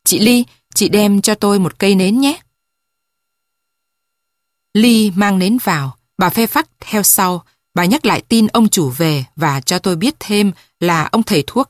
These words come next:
Carter đã đến, hiện giờ đang ở bên ông Rochester. Rồi bà hấp tấp bước ra để sai gia nhân pha trà,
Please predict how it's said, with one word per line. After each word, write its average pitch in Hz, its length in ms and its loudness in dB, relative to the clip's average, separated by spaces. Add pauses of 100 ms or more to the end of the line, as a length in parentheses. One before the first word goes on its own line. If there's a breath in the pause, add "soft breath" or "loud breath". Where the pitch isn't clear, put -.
Carter 190 400 -2
đã 151 120 -2
đến, 196 300 -2 (300)
hiện 175 140 2
giờ 170 320 0 (180)
đang 196 300 0
ở 151 160 -4
bên 165 180 -2
ông 185 260 -2
Rochester. 190 640 -2 (580)
Rồi 196 160 2
bà 170 140 2
hấp - 260 -6
tấp 294 140 -2 (100)
bước 254 260 0
ra 180 360 0
để 160 160 0
sai 214 260 0
gia 220 140 0
nhân 202 240 0
pha 208 220 -2
trà, 156 400 -6